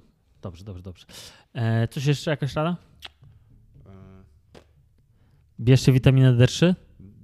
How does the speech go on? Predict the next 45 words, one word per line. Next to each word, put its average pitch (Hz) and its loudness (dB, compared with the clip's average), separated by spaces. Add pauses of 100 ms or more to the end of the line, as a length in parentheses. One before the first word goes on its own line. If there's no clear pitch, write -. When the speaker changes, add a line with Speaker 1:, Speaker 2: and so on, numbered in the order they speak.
(160)
Speaker 2:
D 95 -16
trzy 131 -20
to 135 -16
obowiązkowo, 131 -14
tak. 87 -18
To - -18
już 160 -18
się 180 -20
znudziło 170 -14
mi 160 -14
się - -20
powtarzanie 131 -16
tego 85 -16
wszystkiego. 87 -18
Już 85 -16
myślę, 92 -20
że 90 -20
każdy 85 -20
sobie 85 -20
ten 85 -18 (380)
gdzieś 104 -20
tam 98 -12
zanotował 90 -12
w - -20
głowie. 82 -14 (220)
Speaker 1:
No 123 -14
tak, 131 -8
tak. 98 -18
Mówisz 117 -8
codziennie 113 -4
Speaker 2:
A. 110 0
Speaker 1:
o 107 -2
tej 110 -6
D 98 -10
trzy. 107 -10 (220)
Speaker 2:
Właśnie. 95 -16
I 107 -16
jeszcze, 104 -16
jak 98 -20 (100)
zastrzyk 123 -14
tes-, - -20
testosteronu, 110 -10 (340)
to 104 -16
koniecznie 123 -10
aspiracja. 95 -18